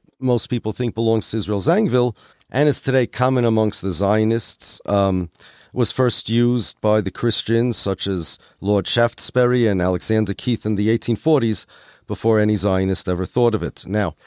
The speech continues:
not only did the Christian Zionists invent, uh, what we think is Jewish Zionism, they also actually facilitated it through the Jewish Zionists. Theodor Herzl's activities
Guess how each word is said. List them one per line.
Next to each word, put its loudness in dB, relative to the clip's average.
not 2
only 2
did -2
the -2
Christian -6
Zionists 0
invent, -2
uh, -4
what -4
we 0
think -2
is -2
Jewish 2
Zionism, -4
they 0
also 2
actually -2
facilitated 0
it -4
through 0
the -2
Jewish 0
Zionists. 0
Theodor 2
Herzl's 0
activities -2